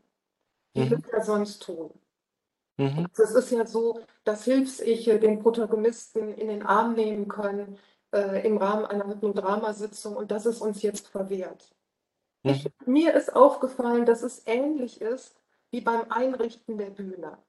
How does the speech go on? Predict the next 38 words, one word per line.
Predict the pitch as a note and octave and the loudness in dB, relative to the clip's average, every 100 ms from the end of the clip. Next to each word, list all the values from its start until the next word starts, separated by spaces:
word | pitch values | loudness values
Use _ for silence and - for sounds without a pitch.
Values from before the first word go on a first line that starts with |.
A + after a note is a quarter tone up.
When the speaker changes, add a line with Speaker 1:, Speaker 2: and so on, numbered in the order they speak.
| _ _ _ _ _ _ | _ _ _ _ _ _
Speaker 1:
Beim | - G#3+ G#3 | 2 4 6
Einrichten | A#3+ C4+ C4 C4 - | 6 8 6 4 4
der | A3 G#3+ | 2 4
Bühne | A#3 D4+ B3+ | 4 4 4
ist | - | 0
es | - - | -10 -6
ja | A#3 | -6
so, | A3+ | -4
dass | A#3+ C4 - | -2 -2 -4
wir | C4+ | -10
Stühle | - C4 B3+ A#3 | -8 -8 -6 -6
hinstellen | A3 G#3+ - G3+ G3+ G3+ | -8 -10 -8 -8 -8 -10
für | G3 - C4 B3+ A#3 A#3 _ _ - | -14 -12 -8 -6 -6 -10 _ _ -8
Küchenzeilen, | C#4+ B3+ A#3 A#3 - G#3+ G#3 G#3+ G#3+ G#3+ | -6 -4 -8 -10 -10 -10 -6 -6 -6 -6
Autos, | - A#3 A#3+ B3 - A#3 A3 G#3+ - | -2 0 0 -2 -4 2 4 2 0
Betten, | - A3+ A3+ G#3+ G3+ G3+ G3 | -2 -2 -2 -8 -10 -8 -6
was | G#3+ - | -6 -6
auch | F#3+ | -6
immer. | F3+ F3 D3+ _ _ _ _ _ _ _ - | -8 -12 -18 _ _ _ _ _ _ _ 0
Speaker 2:
Mhm. | C3+ | 2
Speaker 1:
Und | C3+ - - _ | 2 -2 -20 _
hier | - C4 D#4+ | -12 -6 -4
können | D#4+ D4 C4+ | -4 -4 -4
wir | B3 B3 | -4 -8
zum | - A#3+ | -8 -6
Beispiel | A3+ A#3 B3 | -4 -4 -8
sowas | A#3 A3 G#3+ G#3+ | -6 -6 -6 -6
machen, | G#3+ B3+ C4 B3+ - _ - | -6 -6 -8 -10 -14 _ -10
wie | |
ich | A#3 | -8
es | A#3 | -4
jetzt | A#3 - | -6 -6
vor | - G#3+ | -12 -4
kurzem | B3 C4 C4 A#3 G#3+ | 2 2 2 -14 -6
wieder | A#3 A3 A3 | -4 -2 0
im | A3 A3 | 0 2
Hypnodrama, | A3+ G#3+ G#3 G3+ G#3+ G#3 G3 | 2 2 4 4 6 4 2
also | G3+ G3 F#3+ | 0 -4 -8